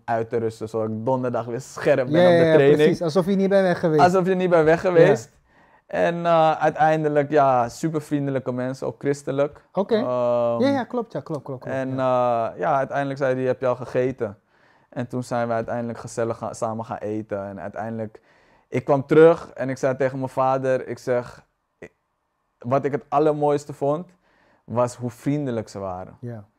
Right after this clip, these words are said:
Speaker 1: Weet je, hoe, hoe, eh, open, gewoon, eh, ze betrokken me, weet je wel.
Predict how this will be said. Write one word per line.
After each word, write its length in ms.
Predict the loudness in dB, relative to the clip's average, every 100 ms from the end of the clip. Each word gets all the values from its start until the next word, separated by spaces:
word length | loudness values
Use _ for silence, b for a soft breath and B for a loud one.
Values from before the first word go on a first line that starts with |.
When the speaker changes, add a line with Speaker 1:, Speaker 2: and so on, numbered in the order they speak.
| _ _ _
Speaker 1:
Weet 260 | -6 -4
je, 140 | -2 -2
hoe, 440 | -2 -2 -4 -4
hoe, 420 | -6 -6 -4 -6 -10 _ _ _ _
eh, 420 | -8 -4 -2 -2 -2 0
open, 720 | 4 4 4 2 4 4 2 -6
gewoon, 540 | -6 -2 -2 -4 -6
eh, 460 | -6 -4 -4 -6 -8
ze 140 | -6
betrokken 540 | -6 2 4 4 2
me, 220 | 2 2 2
weet 200 | 0 0
je 100 | 0
wel. 260 | 4 4